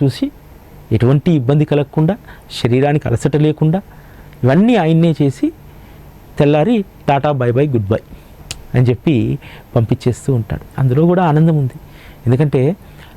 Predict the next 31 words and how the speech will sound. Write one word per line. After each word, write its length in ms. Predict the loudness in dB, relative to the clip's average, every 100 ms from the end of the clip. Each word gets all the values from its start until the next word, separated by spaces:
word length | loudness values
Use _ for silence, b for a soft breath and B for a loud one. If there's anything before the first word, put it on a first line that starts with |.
| -12
ఒక 180 | -4 -2
తన 380 | -4 -2 0
బిడ్డ 240 | 2 0 2
యొక్క 580 | 0 0 -2 0 2 0
బాధ్యతలను 1200 | -2 -2 -2 -2 -2 -2 0 0 0 0 -2 -6 -10 B B B -4
ఆ 120 | -2 -2 -8 -4
తండ్రి 260 | 0 2 2
గుర్తుపెట్టుకొని, 640 | 0 0 -2 -2 -2 0
"ఇక్కడ 220 | 0 0
ఉండ-, 220 | 0 0 0
అనవసరంగా 580 | 0 2 2 0 2
ఉండకూడదు, 560 | 2 2 2 2 0 -2 B B 0
వెళ్ళు, 220 | 2 2
అక్కడ 280 | 0 -2 -4 B B -2
నాలుగు 240 | 0 2 2
రోజులు 260 | 2 2
అయింది 360 | 2 2 0 -2 -8 B B -6 -2
కాబట్టి 240 | 0 0
అక్కడ 160 | -2 0
కూడా 160 | 0
పనులు 300 | -2 0 2
ఉంటాయి, 320 | 2 0 -2 -4 -14 -20 -4
వెళ్ళు, 220 | 0 2 2
అక్కడ 260 | 0 -2
కూడా 160 | 0 0
చేయాల్సినటువంటిది 840 | 0 -2 -2 -2 -2 -2 -2 0
నీవే" 340 | 0 2 0 -2 B B B B
అని 140 | 0 0
చెప్పి 140 | 0 -4
పంపిస్తాడు. 400 | -2 -4 -2 -4
అట్లా 240 | -2 -6